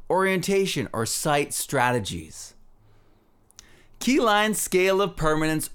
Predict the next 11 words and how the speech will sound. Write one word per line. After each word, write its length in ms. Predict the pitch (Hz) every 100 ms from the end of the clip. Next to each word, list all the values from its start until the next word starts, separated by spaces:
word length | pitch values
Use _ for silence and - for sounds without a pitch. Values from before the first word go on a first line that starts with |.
| -
or 320 | 185 190 185
the 120 | 185
regrarian's 920 | 196 202 143 139 151 151 151 156 147
platform. 840 | - - 120 110 - 107 92 85 85 - - - - - - - - - - -
Holistic 680 | - 120 123 123 - 127 - -
management. 720 | 107 107 104 104 95 95 85 - - - - - _ _ _ - - - - -
Timing. 560 | - 190 214 151 80 - - - - - - - -
Sequential 680 | - 247 202 226 226 - 247
nesting 580 | 185 165 165 185 185 175 -
or 180 | 131 139
patterning 760 | - - 208 220 156 123 127